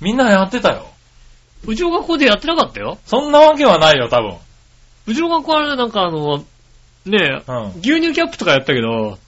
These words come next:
Speaker 1: ああ、牛乳キャップも流行-、じゅ-、牛乳キャップはもうちょっと後で、五年生、六年生ぐらいで流行ってたよね。
Speaker 2: うん。
Speaker 1: うん。
Speaker 2: だったけど、
Speaker 1: うん。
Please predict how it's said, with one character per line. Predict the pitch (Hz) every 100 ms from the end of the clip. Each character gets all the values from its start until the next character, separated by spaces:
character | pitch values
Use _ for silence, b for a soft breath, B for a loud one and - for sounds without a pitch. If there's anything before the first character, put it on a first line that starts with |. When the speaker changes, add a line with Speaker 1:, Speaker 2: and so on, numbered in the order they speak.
| b
Speaker 1:
あ | 214 185 160 143
あ、 |
牛 | 131 254
乳 | 370 381 302
キ |
ャ | 330 339
ッ |
プ | -
も | 175 147 127
流 | 127
行-、 | 120
じ | 123
ゅ-、 | 247
牛 | - 269 370
乳 | 392
キ | 330
ャ | 359
ッ | 370
プ |
は | 196
も | 170 202
う |
ち | 208
ょ |
っ | -
と |
後 | 156 139
で、 | 123
五 | 143
年 | 254 302
生、 | 277
六 | 262 240
年 | 285 262
生 | 269
ぐ | 262
ら |
い | 127
で |
流 | 107
行 | 101
っ |
て | -
た |
よ | -
ね。 | 110 101 -
Speaker 2:
う | 120
ん。 |
Speaker 1:
う |
ん。 | 117 107 95 95 120
Speaker 2:
だ | 113 104 90
っ | 82 - _ - - -
た | 143
け | 117
ど、 | 127 123
Speaker 1:
う |
ん。 | 107